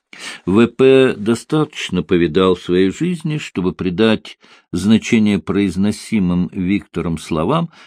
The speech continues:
Он даже не слушал, что тот говорил. Для него вопрос был ясен. Киевский коллега, похоже, всерьез заинтересовался этим мальчишкой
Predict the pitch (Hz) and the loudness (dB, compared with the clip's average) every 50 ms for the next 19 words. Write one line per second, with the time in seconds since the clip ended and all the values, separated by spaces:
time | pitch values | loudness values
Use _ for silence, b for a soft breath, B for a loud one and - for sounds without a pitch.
0 | B B - 117 113 123 123 113 117 117 113 110 - - 127 147 165 147 - - | B B 2 4 4 4 4 4 4 2 2 2 0 0 -2 -2 -2 -2 -4 -6
1 | 143 143 - - - 139 135 135 - 127 123 120 113 113 120 120 123 120 120 117 | -8 -8 -10 -10 -6 -6 -4 -4 -4 -6 -6 -4 -4 -4 -4 -2 -2 -4 -6 -6
2 | - _ _ _ - 90 101 95 98 113 147 151 107 69 - - 82 76 73 78 | -10 _ _ _ -2 0 0 2 2 0 0 -2 -4 -6 -6 -4 -6 -6 -4 -4
3 | 78 87 87 90 80 104 143 151 - - - 113 117 - b b b b b b | -4 -4 -4 -2 -2 -4 -4 -6 -8 -10 -12 -12 -14 -14 b b b b b b
4 | _ _ - 185 196 190 180 160 - - - - 139 139 - - 110 107 113 123 | _ _ 0 2 2 2 2 0 -4 -8 -4 -4 -4 -4 -4 0 2 2 4 4
5 | 151 160 160 147 156 143 - - 113 - - - 131 123 117 123 120 - - - | 2 0 -2 -2 -4 -8 -6 -6 -8 -8 -4 -4 -4 -2 -2 -4 -4 -4 -4 -2
6 | 98 92 98 101 123 156 170 160 165 - - - _ - 85 80 92 95 95 90 | 0 0 0 0 -2 -2 -4 -4 -6 -14 -20 -20 _ -12 -6 -4 -2 -2 -2 -2
7 | - 85 92 - - 107 131 147 135 - - 104 110 - 110 107 98 95 98 - | -4 -8 -8 -6 -6 -4 -4 -4 -6 -6 -8 -8 -8 -6 -6 -4 -4 -4 -4 -4
8 | - - 113 - - - - 78 76 67 62 | 0 0 0 0 0 -4 -4 -4 -4 -4 -6